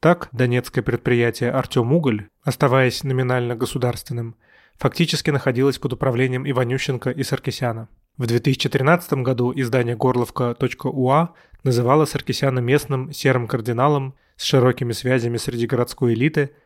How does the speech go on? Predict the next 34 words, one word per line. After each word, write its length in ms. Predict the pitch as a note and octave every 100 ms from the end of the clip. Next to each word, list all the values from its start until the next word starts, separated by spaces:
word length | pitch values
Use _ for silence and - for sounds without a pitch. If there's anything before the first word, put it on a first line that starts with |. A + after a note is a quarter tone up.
| _
который 340 | - C#3+ E3 D3+
вел 220 | B2 C3+
роскошный 480 | B2+ - B2+ - B2
образ 220 | A2+ A2+
жизни 400 | G#2+ C#3 C#3 C3
и 140 | C#3+ D3
интересовался 680 | C#3+ C3+ - A#2 A#2+ -
меценатством. 800 | A#2+ A#2 B2 A#2 A2 - A2 G#2 _ _ _
В 140 | -
чем 320 | - C3 B2
проявлялся 580 | - B2+ A2+ B2+ E3 -
этот 300 | B2+ B2+ A#2+
интерес, 500 | A2+ A#2 A#2 A2 - _
журналисты 540 | B2 A2+ A#2 B2 -
не 80 | A#2+
уточняли. 560 | A2+ B2 - A2+ G#2 G#2+ _ _ _ _ _ _
То 140 | - F3+
время 440 | D3 D#3 C#3+ C3
главный 360 | C3 C3 A2+ A#2+
редактор 420 | A#2+ B2 - B2+
Горловки 440 | A2+ A#2 A2+ -
точка 320 | B2 B2 - C3
У 220 | C3 B2
А 140 | A#2+
Александр 560 | C3 B2+ B2 C3 A2+ A2+
Белинский 540 | A2+ C3+ E3 - B2+
описывал 500 | B2 - D3 - C3+
как 300 | B2 B2 -
годы 460 | C3+ B2+ C#3+ C3+ -
бесконтрольной 640 | B2+ A#2+ B2+ A#2 D3 D3+ D3
власти 420 | C3+ B2+ - -
смотрящих 720 | - A#2+ B2+ C3 C#3 C#3 -
в 80 | A#2+
Донбассе. 600 | A#2+ A#2 A2+ G#2+ -